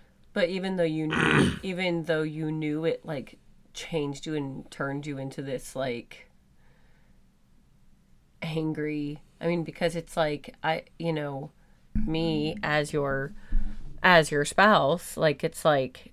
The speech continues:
Speaker 1: you know, when you would start drinking, you would turn into this whole different, it was like Doctor Jekyll, Mister Hyde kind of thing. And
Speaker 2: Yeah.
Speaker 1: and
Speaker 2: And it,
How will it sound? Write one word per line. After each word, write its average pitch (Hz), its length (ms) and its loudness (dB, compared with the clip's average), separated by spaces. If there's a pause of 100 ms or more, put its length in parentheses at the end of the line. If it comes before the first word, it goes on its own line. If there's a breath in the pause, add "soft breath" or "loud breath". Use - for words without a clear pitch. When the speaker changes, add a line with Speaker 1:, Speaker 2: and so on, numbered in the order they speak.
(160)
Speaker 1:
you 160 140 0
know, 147 100 4
when 147 200 2
you 165 120 0
would 196 120 0
start - 240 0
drinking, 143 600 -2 (220)
you 165 220 0
would 208 200 2
turn 160 220 0
into 147 200 -2
this 135 200 -6
whole 160 500 0
different, 151 400 -4
it 160 120 -2
was 160 160 -2
like 131 160 -4
Doctor 151 300 -4
Jekyll, 147 380 -4
Mister 143 300 -8
Hyde 156 280 -2
kind - 200 -6
of 85 100 -8
thing. 147 320 -4
And 139 260 -4 (500 loud breath)
Speaker 2:
Yeah. 95 260 -2
Speaker 1:
and 143 500 4
Speaker 2:
And 104 120 2
it, 101 180 0